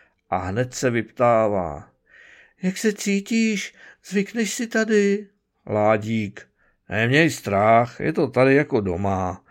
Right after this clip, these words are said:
Nikam nesmím a jídlo taky za moc nestojí.“ Někde jsem četl, že je na internetu zase spousta podvodníků, co z lidí tahají peníze podvodem.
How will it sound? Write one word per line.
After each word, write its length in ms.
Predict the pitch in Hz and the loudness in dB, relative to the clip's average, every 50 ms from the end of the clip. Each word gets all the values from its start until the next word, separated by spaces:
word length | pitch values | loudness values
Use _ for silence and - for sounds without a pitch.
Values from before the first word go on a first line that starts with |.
| - - - - _ _ _ - | -20 -20 -20 -20 _ _ _ -4
Nikam 400 | 143 180 185 - 147 107 98 95 | -2 0 2 2 2 2 2 0
nesmím 840 | 107 123 123 - - 123 127 127 131 127 131 139 131 120 110 120 - _ _ _ - | -2 -4 -4 -6 -6 -4 -2 -2 -2 -2 -2 -4 -4 -6 -8 -12 -16 _ _ _ -12
a 160 | - 110 110 | -8 -6 -2
jídlo 380 | 95 113 127 139 139 131 117 101 | 0 0 2 2 2 0 0 -2
taky 340 | 98 - 101 - - 113 104 | -2 -4 -8 -6 -6 -6 -4
za 100 | 107 101 | -4 -4
moc 240 | 98 92 85 - - | -4 -6 -8 -8 -10
nestojí.“ 640 | 92 90 - - - 95 92 92 85 87 82 - - _ _ _ _ _ _ _ _ _ _ _ _ _ _ _ _ _ _ _ _ _ _ _ _ _ _ _ _ _ _ _ _ _ _ _ _ - | -10 -10 -10 -8 -6 -4 -4 -4 -4 -8 -10 -12 -16 _ _ _ _ _ _ _ _ _ _ _ _ _ _ _ _ _ _ _ _ _ _ _ _ _ _ _ _ _ _ _ _ _ _ _ _ -10
Někde 360 | 107 104 101 104 101 123 147 | -6 -4 -2 -2 0 -2 -2
jsem 260 | - - 208 190 180 | -2 0 0 0 0
četl, 760 | - - 104 95 92 - - 98 95 98 95 90 90 101 113 - - - | 0 -2 -4 -4 -4 -4 -6 -4 -4 -2 -4 -4 -6 -6 -8 -10 -12 -10
že 220 | 85 92 104 131 | -6 0 2 4
je 160 | 151 160 175 | 4 4 4
na 140 | 175 160 127 | 4 2 0
internetu 920 | - 113 104 107 117 113 - 143 143 147 147 147 143 - - 160 165 156 135 | 0 -4 -4 -4 -4 -2 0 0 0 0 0 -2 -2 -4 -2 0 0 2 0
zase 560 | 107 - 107 127 135 131 - - - 185 175 | 0 0 0 -2 -2 -2 -6 -6 -4 -4 -4
spousta 600 | - - - - 101 127 135 135 - - - 147 | -4 -6 -6 -4 -2 -2 -2 -4 -4 -4 -4 -4
podvodníků, 1000 | 131 - 101 104 113 117 127 127 120 127 131 131 123 123 - 127 131 135 135 131 | -2 -4 -4 -4 0 0 0 0 0 0 -4 -4 -4 -4 -2 0 2 2 2 2
co 220 | - - 90 85 | -2 -4 -8 -6
z 80 | 82 95 | -4 0
lidí 400 | 98 139 170 160 156 170 160 143 | 2 2 2 2 0 -4 -4 -4
tahají 460 | - - 170 180 185 190 180 127 98 | -2 -2 -2 0 0 0 0 0 -2
peníze 480 | 98 - 160 180 202 208 190 180 214 202 | -4 -4 -4 -4 -4 -4 -2 0 0 0
podvodem. 580 | - 202 202 180 175 165 127 101 90 76 73 | 2 2 2 4 4 4 4 2 0 -2 -4